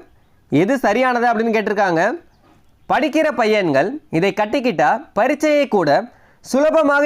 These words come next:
எழுதி பாஸ் பண்ணிடலாம் என்றான் தாயத்து விக்கிரவன். இதுல சரியான நிறுத்தற்குறி எதுன்னு கேட்டிருக்காங்க. படிக்கிற பையன்கள் இதை இக்கு வரணும், இதை கட்டிக்கிட்டா. இதுல வந்து கார்புள்ளி வரணும்.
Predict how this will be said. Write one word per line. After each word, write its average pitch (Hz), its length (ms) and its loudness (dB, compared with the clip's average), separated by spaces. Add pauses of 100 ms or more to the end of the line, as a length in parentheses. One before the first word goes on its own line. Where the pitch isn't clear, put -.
(120)
எழுதி 196 220 2 (140)
பாஸ் 247 300 0
பண்ணிடலாம் 196 560 2 (240)
என்றான் 160 340 0 (220)
தாயத்து 240 420 2
விக்கிரவன். 160 480 0 (680)
இதுல 147 160 2 (120)
சரியான 262 460 0
நிறுத்தற்குறி 240 560 0
எதுன்னு 220 200 0
கேட்டிருக்காங்க. 196 440 0 (840)
படிக்கிற 220 400 0 (100)
பையன்கள் 208 480 0 (260)
இதை 160 200 2 (1400)
இக்கு 190 320 0
வரணும், 170 320 0 (140)
இதை 165 120 2 (100)
கட்டிக்கிட்டா. 180 500 0 (1400)
இதுல 165 180 0
வந்து 233 180 -2
கார்புள்ளி 247 480 2
வரணும். 175 320 0